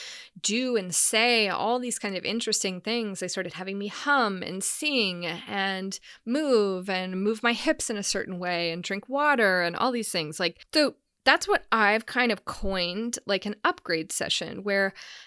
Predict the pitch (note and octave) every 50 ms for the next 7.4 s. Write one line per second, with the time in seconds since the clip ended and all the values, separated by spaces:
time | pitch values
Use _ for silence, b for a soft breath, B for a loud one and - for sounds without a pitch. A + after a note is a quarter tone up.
0 | B B - C4+ C4+ C#4 C4 C4 - B3 B3+ B3+ C4 C#4 E4 F4 G4 F4+ E4+ D#4
1 | D4 C#4 C4 B3 A3+ A3 - _ _ - G#3+ A3 G#3+ G3+ - - - B B B
2 | B B B A3+ C4+ D4+ E4+ D#4+ C4+ B3+ - - A#3+ A#3 B3 C4 C4 B3 A3+ -
3 | - - - - _ _ _ - - G#3 G#3+ A3 A3+ A3 G3 G#3+ G3 - A3+ G#3+
4 | G#3 G3+ G3 G3 F#3 F3+ E3+ D#3 - _ _ _ - - F3 F3 F3 D#3+ E3+ -
5 | - A#3 C#4 F4+ G4 - - - - G#3+ - - - - A3+ A#3+ C4+ C#4 B3+ G#3+
6 | G#3 G3+ G3 G3 F#3+ F#3+ F#3+ G3 F#3+ - - G3 G3 G3 G3 F#3+ F#3+ F#3+ F#3 F#3+
7 | G3 G#3+ A3+ A3 - - - -